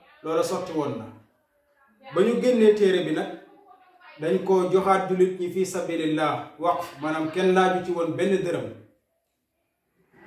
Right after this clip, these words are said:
Nit ñi intéressé wu ci lool, wax dëgg Yàlla, ndax ñu bare bare jërëñu nañ ci. Léegi nag, alhamdulillah, Sëriñ Mbàkke Sylla dajale waat na beneen boo xam ni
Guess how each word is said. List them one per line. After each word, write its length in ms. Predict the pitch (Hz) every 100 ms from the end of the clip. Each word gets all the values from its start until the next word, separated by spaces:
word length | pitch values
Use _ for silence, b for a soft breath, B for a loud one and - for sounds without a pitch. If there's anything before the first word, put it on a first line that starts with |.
| - -
Nit 200 | 160 214
ñi 80 | 214 220 220
intéressé 400 | 214 214 214 202
wu 160 | 190 190
ci 80 | 190
lool, 540 | 175 180 190 196 196
wax 160 | 185 180
dëgg 160 | 165 147
Yàlla, 320 | 143 127 - - _ _ -
ndax 160 | 147
ñu 100 | 151 135
bare 240 | 165 190
bare 160 | 156 151
jërëñu 300 | 135 139 127
nañ 200 | 120 110
ci. 100 | - _ _ _ _ _ _ _ _ _ _ _ _
Léegi 240 | 151 214 208
nag, 160 | 214 - - - _
alhamdulillah, 1080 | 170 170 208 208 190 180 175 185 196 208 - - _ _
Sëriñ 240 | _ 180 175
Mbàkke 240 | 175 -
Sylla 520 | - 151 160 180 - - _ _ _ _ _
dajale 300 | 143 180 185
waat 280 | 180 175 175
na 80 | 160
beneen 320 | 151 180 180
boo 160 | 180 170
xam 220 | 151 147
ni 340 | 151 190 -